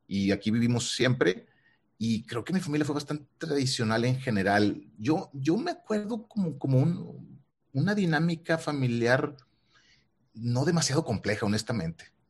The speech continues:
Eh, o sea, hay gente que tiene como muy marcados ciertos episodios en donde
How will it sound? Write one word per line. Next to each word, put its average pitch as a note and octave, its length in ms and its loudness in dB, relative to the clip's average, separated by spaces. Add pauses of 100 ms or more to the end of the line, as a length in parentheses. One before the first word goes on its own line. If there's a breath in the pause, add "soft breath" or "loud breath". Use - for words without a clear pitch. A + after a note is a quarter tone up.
(120)
Eh, - 560 -20
o - 80 -18
sea, F#2+ 220 -4
hay A2 80 0
gente B2 300 -2
que - 100 -2
tiene A2+ 220 0
como G#2+ 140 0
muy G2 160 2
marcados A#2 480 -2
ciertos A2 360 -2
episodios A2+ 720 -2
en F#2+ 120 -2
donde F2 440 -2